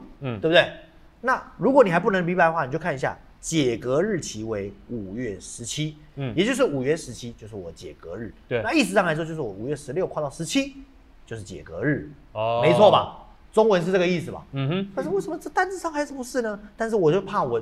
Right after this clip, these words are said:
Speaker 2: 万一我是你说的那个啊，没有查核机制，
Speaker 1: 啊。
Speaker 2: 我万一偷跑了怎么办呢？我就赶紧回家又待着。
Speaker 1: 嗯。
Speaker 2: 待着的时候我就拿那反复看，这是我中文有问题还是哪里有问题呢？怎么会是？我应该是，嗯，不管，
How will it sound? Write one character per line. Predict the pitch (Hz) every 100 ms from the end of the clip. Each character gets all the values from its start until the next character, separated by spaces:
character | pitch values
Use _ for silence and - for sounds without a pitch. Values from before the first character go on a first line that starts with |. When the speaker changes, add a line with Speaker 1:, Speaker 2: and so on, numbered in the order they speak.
| 113
Speaker 2:
万 | 170 175
一 | 180 - - - - -
我 | 117 113
是 | 165
你 | 135
说 | 107 139
的 | 135
那 |
个 | 120
啊， | 110
没 | 131
有 | 131 151
查 | 131
核 | 127
机 | 143
制， | 139
Speaker 1:
啊。 | 151 - -
Speaker 2:
我 | 127
万 | 165 175
一 | 170 -
偷 | - 180
跑 | 120
了 | 98
怎 | 101
么 |
办 | 101 117
呢？ | 98 - - - - -
我 | -
就 | 98
赶 | 110 101
紧 | 104
回 | 87
家 | 85 101
又 | 95
待 | 78 76
着。 | - - -
Speaker 1:
嗯。 | 107
Speaker 2:
待 | 180
着 | 190
的 | 151
时 |
候 | 175
我 |
就 | 143
拿 | 143 151
那 | 160
反 | - 92
复 | 143
看， | 127 127 -
这 | -
是 | 185
我 | 196 90
中 | - 185
文 | 156
有 | 107
问 | 139 123
题 | 101
还 | 123
是 |
哪 | 131 139
里 |
有 | 120
问 | 117 107
题 | -
呢？ | 95 113
怎 | 180
么 | 220
会 | 294
是？ | 370 349 - - - - -
我 | 220 233
应 | 508
该 | 466
是， | 494 427 453 - - - - - - 110
嗯， | 110
不 | 120
管， | 120